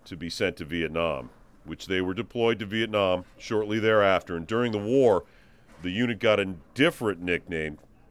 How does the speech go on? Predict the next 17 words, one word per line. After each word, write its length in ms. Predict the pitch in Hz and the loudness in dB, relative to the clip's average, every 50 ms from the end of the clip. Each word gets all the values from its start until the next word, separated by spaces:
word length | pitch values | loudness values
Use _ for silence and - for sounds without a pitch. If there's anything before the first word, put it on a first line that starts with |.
| - - | -12 -10
the 80 | 90 | -8
Walking 560 | 90 90 98 110 123 123 117 - 110 98 90 - | -4 0 2 4 4 2 2 -2 -6 -10 -10 -6
Dead, 380 | - 110 113 123 107 80 - - - - - _ - _ _ _ | 2 4 6 6 6 4 2 -4 -12 -20 -20 _ -20 _ _ _
because 320 | - 92 - 101 98 85 87 | -16 -10 -8 -6 -6 -6 -8
of 120 | 80 71 | -8 -4
their 120 | 87 85 82 | -4 -4 -2
high 280 | - 110 107 107 104 | -2 -2 -2 -2 -2
casualty 680 | 101 - - 131 127 131 127 - - 95 - - 101 87 | -4 -6 -6 -2 0 0 0 0 -4 -8 -10 -10 -10 -8
rate. 300 | 78 82 76 67 60 - - - - - - _ - _ _ _ - | -6 -6 -6 -8 -10 -14 -20 -20 -20 -20 -20 _ -20 _ _ _ -10
I 60 | 85 | -8
mean, 120 | 87 90 | -6 -4
this 160 | 98 127 123 | -4 -4 -4
battalion 480 | - - 117 - 123 110 107 107 101 90 | -6 -8 -4 0 2 4 4 4 2 -2
was 140 | 90 82 85 | -4 -8 -10
engaged 520 | 90 85 80 98 98 104 101 - - - | -12 -8 -6 -4 -4 -4 -6 -8 -12 -16
in 80 | 82 80 | -16 -16
combat 580 | - - - 110 104 104 98 101 98 95 92 | -12 -8 -4 -2 -2 -2 0 0 0 0 -2